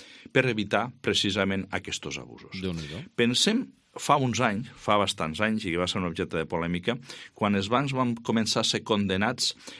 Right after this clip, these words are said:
Speaker 1: en aquells temes de promocions immobiliàries on hi havia hagut, eh, com-, compradors que havien entregat quantitats a compte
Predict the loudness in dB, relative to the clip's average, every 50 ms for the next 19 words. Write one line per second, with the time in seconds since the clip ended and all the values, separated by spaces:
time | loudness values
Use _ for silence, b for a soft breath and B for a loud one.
0 | B B B 2 2 4 4 4 2 2 2 2 2 0 0 0 0 -2 -2 0
1 | 0 0 2 2 0 -2 -2 -2 -2 -2 0 0 0 0 0 0 0 0 0 2
2 | 0 0 2 2 2 2 2 2 2 2 2 2 0 0 -2 -2 -4 -4 -2 0
3 | 0 0 2 2 2 2 4 2 0 0 -4 B B B B B B B B -12
4 | -10 -10 -8 -6 -4 -4 -2 -2 -4 -6 -6 -8 -8 -8 -10 -8 -4 -2 -2 -2
5 | 0 0 2 4 4 2 2 0 0 2 2 4 4 2 2 2 0 2 2 2
6 | 2 0 -2 -2 -2 -4 -4 -2 -2 -2 -2 -2 0 0 2 2 2 0 -2 -4